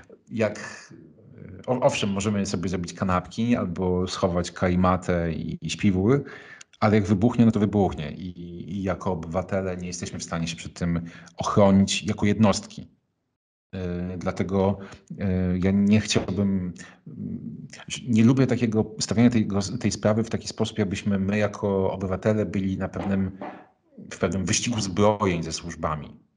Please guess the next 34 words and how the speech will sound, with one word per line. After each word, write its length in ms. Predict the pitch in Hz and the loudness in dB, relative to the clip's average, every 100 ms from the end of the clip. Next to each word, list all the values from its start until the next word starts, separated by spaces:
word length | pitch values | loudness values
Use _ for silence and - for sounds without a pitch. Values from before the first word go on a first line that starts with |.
| _ - | _ -12
I 80 | 139 | -2
tak 200 | 170 165 | 0 2
jesteśmy 300 | 156 147 131 | 0 0 0
na 80 | |
skazanej, 600 | 127 131 117 117 117 120 - 101 104 98 123 | 0 -2 0 0 0 -2 -2 0 2 6 6
e, 40 | 113 | 6
skazani 360 | - 113 110 | 2 4 6
na 80 | 107 | 4
porażkę, 600 | 110 101 98 - 98 98 98 - - _ | 4 2 2 -2 -4 -4 -8 -18 -20 _
a 140 | - - | -14 -10
przecież 680 | - 127 127 - - _ - - - | -8 -6 -4 -6 -10 _ -20 -20 -4
to 120 | 131 | -4
są 240 | - 131 | -2 -2
nasze 280 | 127 123 120 | 2 2 2
służby, 580 | 110 98 87 82 104 110 | 0 -4 -6 -2 2 2
nasze 220 | 104 - | 2 0
państwo 520 | 90 104 85 82 - 107 | 0 0 0 -2 -4 0
i 100 | 113 | 2
ono 100 | 113 | 4
nie 120 | 117 | 6
może 260 | 120 117 | 6 6
działać 240 | 104 104 104 | 4 2 0
przeciwko 380 | - - - 110 | -4 -10 0 4
nam. 300 | 95 90 101 113 - - - - | 4 4 2 -4 -6 -14 -20 -10
I 160 | 104 104 | 0 0
stawianie 360 | - 113 117 113 | 0 2 4 4
w 40 | |
ten 80 | 113 | 2
sposób 300 | 113 110 101 | 0 -4 -6
sprawy 360 | - 104 117 | 0 2 4
jakby 180 | 113 104 | 4 2
pokazuje, 440 | - - 92 117 113 | -2 -2 0 2 4
że 140 | 107 104 101 - - - | 2 0 -2 -10 -16 -4
jest 540 | 95 98 98 - - | -2 -2 -6 -14 -16